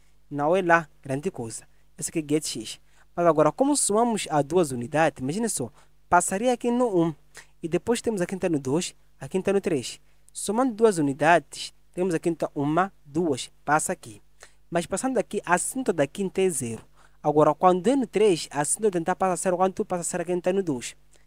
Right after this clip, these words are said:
que é a assíntota aí. Ou seja, uma função que vai ser lim-, limitada aqui então no ponto dois e vai para lá. Exatamente aqui, passando aqui então no três. Agora, com essa informação, esta função que eu acabei de desenhar aqui, esta aqui sei que é a função f, f de x.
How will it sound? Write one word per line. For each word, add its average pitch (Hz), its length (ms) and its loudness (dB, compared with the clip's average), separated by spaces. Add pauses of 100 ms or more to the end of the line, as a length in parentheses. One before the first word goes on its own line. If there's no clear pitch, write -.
(180)
que - 80 -6
é 220 40 4
a - 20 0
assíntota 175 340 -2
aí. 131 160 -2 (260)
Ou 165 120 -4
seja, 170 180 -6
uma 214 120 2
função 185 360 -2
que 170 160 -4
vai 185 140 2
ser 190 220 -4
lim-, 151 280 -6
limitada 143 440 0
aqui 156 100 -4
então 160 160 -2
no 143 80 -2
ponto 147 280 -4
dois 147 360 -2 (340)
e 160 80 0
vai 185 160 4
para 202 160 2
lá. 143 220 2 (400)
Exatamente 160 460 -2
aqui, - 120 -14
passando 156 280 -8
aqui 147 120 -10
então 156 140 -6
no 160 80 -6
três. - 400 -16 (360)
Agora, 175 340 4
com 247 100 2
essa 269 160 2
informação, 170 560 4 (100)
esta 233 240 0
função - 280 -6
que - 60 -2
eu 208 40 -2
acabei 175 260 2
de 160 60 -4
desenhar 143 360 2
aqui, 135 300 -6
esta - 220 -6
aqui 185 160 -8
sei 180 220 0
que - 120 -4
é 170 40 2
a 165 40 2
função 151 460 -4 (340)
f, 151 380 -4 (160)
f 147 200 -8
de 156 120 -8
x. - 320 -12